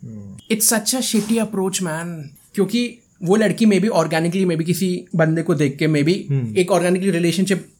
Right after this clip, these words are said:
Speaker 2: बिल्ड करने का ट्राई कर रही होगी।
Speaker 1: हम्म, हम्म।
Speaker 2: But यहाँ पे एक पूरा एजेंडा चल रहा है, यहाँ पे the end game is already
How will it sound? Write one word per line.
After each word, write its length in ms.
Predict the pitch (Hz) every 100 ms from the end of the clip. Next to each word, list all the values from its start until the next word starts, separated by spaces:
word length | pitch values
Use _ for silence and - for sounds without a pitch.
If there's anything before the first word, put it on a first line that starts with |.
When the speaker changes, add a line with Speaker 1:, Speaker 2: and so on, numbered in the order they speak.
| -
Speaker 2:
बिल्ड 240 | 170 208 214
करने 200 | 196 175
का 80 | 185
ट्राई 180 | 147
कर 160 | 139 139
रही 100 | 127
होगी। 260 | 127 113 120
Speaker 1:
हम्म, 440 | 110 107 _ 120
हम्म। 540 | 107 - _ _ -
Speaker 2:
But 100 | 175
यहाँ 160 | 208 202
पे 100 | 226
एक 100 | -
पूरा 160 | 214 202
एजेंडा 320 | 165 160 165
चल 180 | 160 143
रहा 140 | 135
है, 60 | 135
यहाँ 240 | 143 156
पे 260 | 170 170 175 _ _ _ 170
the 100 | 180 190
end 180 | 190 185
game 160 | 196
is 100 | 185
already 280 | 175 156 170